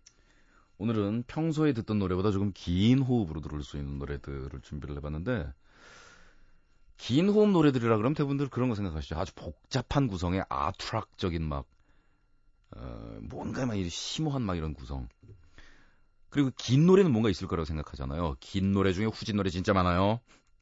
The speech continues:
짧은 노래가 후진 거는 좀 나은데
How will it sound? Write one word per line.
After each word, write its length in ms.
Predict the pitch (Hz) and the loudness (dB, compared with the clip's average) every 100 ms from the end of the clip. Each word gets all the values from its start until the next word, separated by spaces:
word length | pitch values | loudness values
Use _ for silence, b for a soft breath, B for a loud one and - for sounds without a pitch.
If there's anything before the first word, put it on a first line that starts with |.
| _ _ _ _ _ _ _ _ _ _ _ _ - | _ _ _ _ _ _ _ _ _ _ _ _ 0
짧은 480 | - 165 185 208 | 4 6 6 6
노래가 320 | 196 185 165 139 | 6 6 6 4
후진 300 | - 151 151 | 0 -2 2
거는 180 | 135 131 | 2 2
좀 160 | 113 | 0
나은데 480 | 78 64 64 67 60 | -2 -4 -6 -8 -8